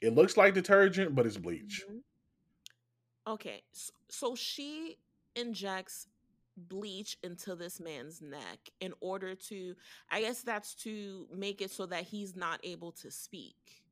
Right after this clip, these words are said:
Speaker 1: Yeah.
Speaker 2: Yeah, because then she gets into this sing-songy kind of vibe with her dad saying, like, "We can't hear you." And I'm just like,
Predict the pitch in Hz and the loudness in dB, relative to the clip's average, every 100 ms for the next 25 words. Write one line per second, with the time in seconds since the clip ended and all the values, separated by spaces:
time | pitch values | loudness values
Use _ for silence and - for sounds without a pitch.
0 | _ 104 107 - - _ _ _ _ 180 | _ -2 0 0 -6 _ _ _ _ -6
1 | 156 85 - - _ _ _ - 214 208 | -6 -6 -10 -20 _ _ _ -10 -4 -4
2 | 185 214 220 208 240 208 190 190 190 196 | -2 -4 -4 -4 -6 -6 -6 -6 -8 -8
3 | 175 170 - - 190 196 - 175 175 170 | -6 -6 -6 -6 -8 -8 -8 -6 -6 -8
4 | 170 170 165 175 160 160 170 - - _ | -10 -10 -8 -6 -4 -6 -10 -18 -20 _
5 | _ - 175 175 170 160 180 - 156 151 | _ -12 -2 2 2 -2 -8 -6 -8 -6
6 | 156 160 151 156 - 160 160 170 170 180 | 0 2 2 -2 -8 -8 -8 -10 -10 -12
7 | - 269 285 302 330 330 320 269 262 262 | -8 -6 -6 -6 -4 -4 -4 -6 -6 -4
8 | 262 254 254 147 160 190 214 233 - - | -4 -6 -6 -8 -10 -14 -16 -16 -16 -16
9 | - 71 | -18 -20